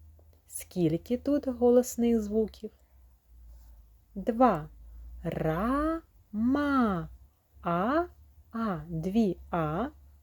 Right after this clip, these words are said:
два голосних звука, тому це слово двоскладове. Зараз я буду називати слово. Якщо у ньому один склад,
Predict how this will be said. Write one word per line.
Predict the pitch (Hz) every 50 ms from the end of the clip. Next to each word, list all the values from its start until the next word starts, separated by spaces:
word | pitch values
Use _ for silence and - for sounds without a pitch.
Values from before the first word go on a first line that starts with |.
| _ -
два | 185 170 156 165 190 247 262
голосних | 262 254 247 233 226 - - - 208 208 202 190
звука, | 175 170 160 156 156 151 147 - - 226 285 - - - - - - - - - - -
тому | - 247 254 254 240 220 190 175
це | 175 - - 175 160 156
слово | - - 165 170 208 247 262 247 247 247 - - - - - -
двоскладове. | - 170 147 170 160 190 254 311 311 - - - - 247 254 233 185 180 170 160 151 156 160 - - - - - - - - - - - - - - - - - - - - - - -
Зараз | - 170 226 208 180 160 165 - - - - - - -
я | - 180 208 233
буду | 202 185 185 170 180
називати | 165 170 190 190 196 214 190 185 156 151 - 165 156
слово. | - - - 165 156 147 147 - - 285 320 - - - - - - - - - - - - - 185
Якщо | 220 254 247 - - - 220
у | - 190 185
ньому | 180 175 170 156 156 190 -
один | - 226 233 208 165 170 165 160 180 185
склад, | - - - 233 247 262 294 311 - -